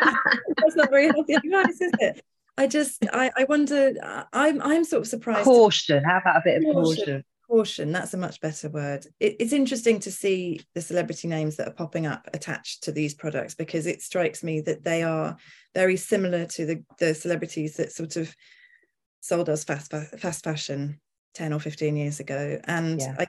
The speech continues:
Speaker 1: guess my starting point with anything is, like, what's that product got to do with that person?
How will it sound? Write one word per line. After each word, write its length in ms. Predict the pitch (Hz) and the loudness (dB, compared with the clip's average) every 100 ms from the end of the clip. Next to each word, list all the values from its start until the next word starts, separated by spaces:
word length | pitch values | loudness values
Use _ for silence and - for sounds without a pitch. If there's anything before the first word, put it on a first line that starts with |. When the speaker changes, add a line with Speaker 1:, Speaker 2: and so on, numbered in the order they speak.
| - | -6
Speaker 1:
guess 380 | 170 165 - - _ _ _ _ _ _ - | -10 -10 -14 -18 _ _ _ _ _ _ -6
my 520 | 190 185 175 170 165 | -2 0 2 0 -2
starting 560 | 165 - 175 165 160 156 | -6 -2 0 0 -2 -4
point 220 | 165 156 | -4 -4
with 120 | 165 | 0
anything 520 | 165 165 156 151 139 | 0 0 -2 -6 -8
is, 280 | 135 131 - | -8 -10 -8
like, 280 | 156 139 - - _ _ _ _ _ - | -6 -4 -6 -16 _ _ _ _ _ -10
what's 280 | 165 - | -6 -6
that 300 | - 120 - _ | -6 -10 -10 _
product 320 | 131 - - | -10 -10 -8
got 200 | 151 - | -10 -10
to 80 | 147 | -10
do 140 | 147 | -8
with 120 | 139 147 | -6 -8
that 180 | 151 | -10
person? 580 | - 160 156 - 117 139 | -8 -8 -8 -12 -12 -12